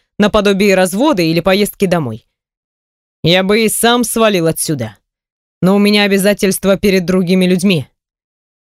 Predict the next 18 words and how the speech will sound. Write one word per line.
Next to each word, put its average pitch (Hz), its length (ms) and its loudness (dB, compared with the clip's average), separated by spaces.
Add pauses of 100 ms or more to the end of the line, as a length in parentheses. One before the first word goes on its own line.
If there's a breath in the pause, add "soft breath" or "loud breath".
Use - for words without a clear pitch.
(380)
Черт - 440 -2
меня 180 300 2
дернул 175 480 0
связаться 185 640 0
с - 120 -6
новым 180 360 0
проектом. 135 640 -4 (800)
Нет 269 260 2
бы 202 140 0
сидел 202 380 0
дома, 175 560 0 (360)
играл 208 360 2
в 185 60 -6
бильярд, 165 640 -2 (380)
слушал 262 420 0
нотации 185 540 0
от 170 160 0
Петровны 175 720 -2